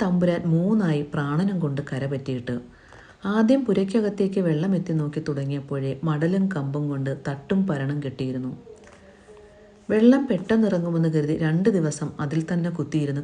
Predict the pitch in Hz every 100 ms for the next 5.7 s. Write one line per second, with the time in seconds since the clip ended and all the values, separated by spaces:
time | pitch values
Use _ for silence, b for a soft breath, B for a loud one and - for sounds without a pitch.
0 | 135 127 - 135 131 131 131 - - -
1 | - - - B B B B B 160 156
2 | 156 156 151 143 143 180 180 175 135 135
3 | 160 165 143 139 139 143 139 151 143 131
4 | 135 131 131 - B B B B 208 233
5 | 262 254 254 233 170 165 165